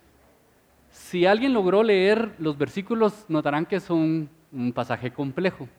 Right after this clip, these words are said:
Notarán que tiene muchas cosas difíciles. Y quiero hacer primero la advertencia antes de poder comenzar,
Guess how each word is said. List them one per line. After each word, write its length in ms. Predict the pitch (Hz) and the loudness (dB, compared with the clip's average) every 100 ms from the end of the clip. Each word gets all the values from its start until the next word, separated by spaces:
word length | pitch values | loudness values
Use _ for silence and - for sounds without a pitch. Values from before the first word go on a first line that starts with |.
| _ _ _ _ _ _ _ _ _ - | _ _ _ _ _ _ _ _ _ -8
Notarán 400 | 135 139 135 160 | -4 0 0 0
que 400 | 165 147 123 107 - _ _ _ _ | 0 0 0 -4 -10 _ _ _ _
tiene 280 | 160 156 156 | -4 0 0
muchas 420 | 160 185 202 190 | 0 0 -2 -4
cosas 480 | 180 - 160 - - | -6 -2 -4 -4 -12
difíciles. 800 | 131 180 175 - 107 98 - _ _ _ _ _ _ _ _ - | -10 -6 -6 -6 -8 -8 -12 _ _ _ _ _ _ _ _ -6
Y 400 | 180 196 196 190 | -4 -2 -2 -6
quiero 240 | - 247 247 | 0 2 2
hacer 460 | 233 220 208 - - | 0 -2 -8 -12 -2
primero 320 | 170 180 202 | 2 4 4
la 260 | 180 156 123 | 2 2 0
advertencia 720 | - 117 - 147 135 120 110 | -2 -6 -4 -6 -4 -6 -6
antes 220 | 123 127 | -6 -8
de 80 | 120 | -8
poder 280 | 110 113 | -6 -6
comenzar, 600 | 123 113 101 101 90 - | -6 -8 -8 -8 -10 -12